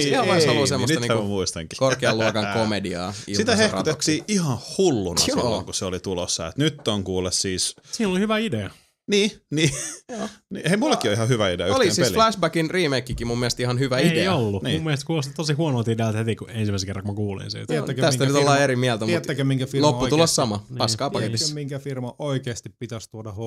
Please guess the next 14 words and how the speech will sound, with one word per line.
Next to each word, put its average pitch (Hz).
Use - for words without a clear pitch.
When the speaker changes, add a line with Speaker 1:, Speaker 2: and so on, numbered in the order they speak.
Speaker 4:
D-remakeä 110
aika 120
nopeasti? -
Speaker 1:
No? 123
Speaker 4:
Nintendo. 101
Speaker 2:
Metroidia, 113
kun 120
se 127
hakee. 127
Speaker 4:
Mm, 208
Super 131
Mario 120
Galaxyt, 139
Zeldat, 127